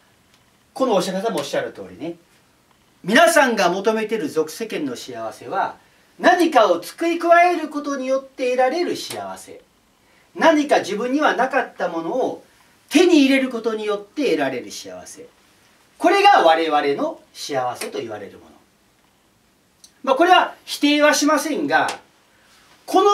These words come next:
思考パターンでは、仏教でいう本当の自由の幸せの世界には出れないし、この幸せではね、長持ちしないし、残らないし、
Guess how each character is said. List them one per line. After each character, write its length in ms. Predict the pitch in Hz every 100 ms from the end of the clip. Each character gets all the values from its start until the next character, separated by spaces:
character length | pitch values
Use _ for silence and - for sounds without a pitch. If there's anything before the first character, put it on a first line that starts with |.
| 392
思 140 | - - _ _ _ _ - -
考 240 | - 311 311
パ 160 | 294
タ 120 | 285 294
ー 160 | 220
ン 60 | 156
で 120 | 117
は、 360 | 113 - - - _ -
仏 240 | 277 -
教 200 | 139 156
で 120 | 135
い 120 | 120
う 120 | 98 - _ _ _
本 320 | - 311 320
当 380 | 320 339 339 339
の 280 | 330 294 - _ -
自 320 | 139 147 240
由 300 | 339 269 170
の 360 | 180 247 - - _
幸 460 | _ - 196 202 202
せ 120 | 208
の 100 | 202
世 160 | 180 190
界 260 | 175 147
に 80 | -
は 240 | 254 - - _ _
出 120 | 139
れ 140 | 185
な 140 | 165 123
い 100 | 98
し、 380 | - 151 214 - _ _ _ _
こ 160 | - 277
の 140 | 269
幸 360 | - 254 247 240
せ 120 | 233
で 80 | 226
は 140 | -
ね、 220 | 101 92 _ _ _ _ - 127
長 360 | 180 240 277
持 140 | 285 339
ち 180 | 247
し 180 | - 196
な 180 | 185 151
い 140 | 139
し、 260 | 120 - 101
残 320 | 143 208 233
ら 160 | 233 226
な 160 | 185 117
い 140 | 98
し、 400 | - 202 170 -